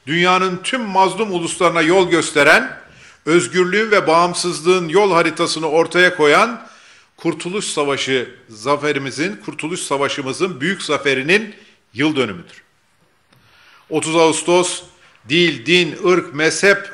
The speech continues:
ayrımı yapmaksızın bu ülkeyi seven, bu ülkeyi can ve kanı pa-, canı ve kanı pahasına kuran milletimizin zafer günüdür. Türkiye Cumhuriyeti Devleti'nin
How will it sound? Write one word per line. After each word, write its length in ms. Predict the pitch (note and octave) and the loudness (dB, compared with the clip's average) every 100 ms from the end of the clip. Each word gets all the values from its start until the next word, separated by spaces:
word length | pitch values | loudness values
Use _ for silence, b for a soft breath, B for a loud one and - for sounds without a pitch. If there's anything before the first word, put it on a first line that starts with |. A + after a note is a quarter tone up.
| - | -2
ayrımı 360 | D3+ E3 E3+ | 0 2 0
yapmaksızın 840 | E3+ E3 E3+ G3 G3 - C3+ A2 F2 _ b b b - | 2 2 2 0 0 -4 -8 -10 -14 _ b b b -6
bu 120 | F3+ | -6
ülkeyi 320 | F3+ F3 F#3 | -2 0 0
seven, 520 | - E3+ F3+ F#3 B2 | 2 2 2 0 -2
bu 80 | D3 | -8
ülkeyi 360 | E3+ E3 F#3+ - | -8 -2 -2 0
can 240 | G3 F#3+ | 0 2
ve 120 | F#3 | -2
kanı 220 | F3+ F3 | -2 -4
pa-, 260 | F#3 F3 C#3+ | -2 -2 -2
canı 240 | C3+ F3 | -2 -2
ve 120 | F3+ E3+ | -2 -2
kanı 260 | E3+ F3+ | -4 -4
pahasına 520 | F3 D#3+ - D#3 D3+ | 2 2 2 -2 -2
kuran 440 | - E3 G3+ A#3 B B B B | 0 2 2 2 B B B B
milletimizin 680 | B2 C#3+ D#3+ E3 F3 F3 A#3+ | -10 -2 0 0 -2 -4 -4
zafer 360 | G#3 F#3+ D3+ C3 | -2 0 0 -2
günüdür. 500 | G2+ F#2 - - - _ _ _ _ _ _ _ _ _ _ _ _ _ _ _ _ _ b b b - | -4 -12 -16 -20 -20 _ _ _ _ _ _ _ _ _ _ _ _ _ _ _ _ _ b b b -12
Türkiye 360 | D3 C#3+ E3+ | -10 0 0
Cumhuriyeti 500 | D3+ D#3+ D#3+ D#3 D#3+ | 0 -2 0 -2 -2
Devleti'nin 600 | D#3 D#3 D#3 D#3+ E3 B2 | -2 0 -2 -2 -2 -4